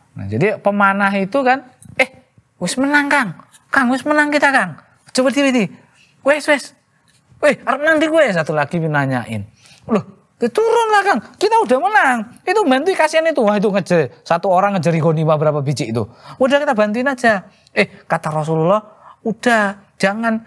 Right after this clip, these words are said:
apapun terjadi kita jangan turun." Ya, itu kan konsepnya masih dalam peperangan. Sekarang kita udah menang. Turun aja, ah, bantuin. Turun, pemirsa. Ya. Dan hanya meninggalkan beberapa orang yang istiqomah terhadap perintah oleh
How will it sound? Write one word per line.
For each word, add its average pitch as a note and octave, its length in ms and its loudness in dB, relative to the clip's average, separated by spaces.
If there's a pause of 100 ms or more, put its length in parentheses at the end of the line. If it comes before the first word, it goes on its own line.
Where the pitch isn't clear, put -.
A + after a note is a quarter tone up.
(140)
apapun G#3 320 2
terjadi G#3 400 -2
kita C#4+ 80 4
jangan G#3 320 0
turun." A#3 480 0 (800)
Ya, A2 160 0
itu B2 160 -4
kan E3 160 0
konsepnya E3 400 -4
masih E3+ 240 0
dalam C#3 320 0
peperangan. D3+ 480 -2 (160)
Sekarang B2 400 -2
kita F3 160 0
udah D#3+ 240 -2
menang. D#3+ 320 0 (480)
Turun C#3+ 240 -2
aja, - 240 -4
ah, F#3+ 400 0
bantuin. D#3+ 720 0 (320)
Turun, E3+ 480 -2
pemirsa. A#2+ 640 -4 (800)
Ya. G#2 240 -10 (400)
Dan G3 160 2
hanya A3 160 0
meninggalkan G#3+ 480 2
beberapa F3+ 480 0
orang E3 400 0
yang E3 160 0
istiqomah E3 640 -2
terhadap E3 400 -2
perintah D#3 400 -2
oleh D3+ 320 0